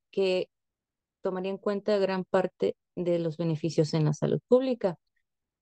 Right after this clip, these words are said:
Entonces, para poder determinar cuáles son las comunidades que son de justicia ambiental o no, vemos diferentes posibles definiciones para poder determinar esta, clasificar estas comunidades. Entonces, lo que, en lo que nos basamos principalmente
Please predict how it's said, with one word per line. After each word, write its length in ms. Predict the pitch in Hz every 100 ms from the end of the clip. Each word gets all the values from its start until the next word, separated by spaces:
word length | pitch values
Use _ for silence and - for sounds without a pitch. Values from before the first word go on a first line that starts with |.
| _ _
Entonces, 380 | 220 214 247 254
para 200 | 254 240
poder 180 | 262 285
determinar 460 | 302 277 262 262
cuáles 300 | - 277 277
son 200 | - 277
las 180 | 277 254
comunidades 480 | - 247 233 233 240
que 100 | 226
son 200 | - 233
de 80 | 240
justicia 540 | 214 - 214 - 220 -
ambiental 640 | 185 185 175 190 208 254 _ _ _ -
o 120 | 190
no, 320 | 180 190 240
vemos 340 | 240 240 254 240
diferentes 560 | 214 202 202 202 220
posibles 460 | - 190 190 180 180
definiciones 640 | 175 208 196 - 214 233
para 260 | - 190 185
poder 500 | - 185 175 196 220
determinar 560 | 208 - 170 170 165
esta, 340 | 165 - - 165 - 156
clasificar 460 | 180 165 175 170 185
estas 260 | 185 180
comunidades. 640 | - 190 196 233 277 254 _ _ _ _ _
Entonces, 300 | 254 240 - -
lo 340 | 226 233 226
que, 400 | - 240 233 226 -
en 100 | 220
lo 80 | 220
que 100 | 226
nos 100 | 220
basamos 320 | 220 254 285
principalmente 920 | 285 247 226 240 247 240 240 226 294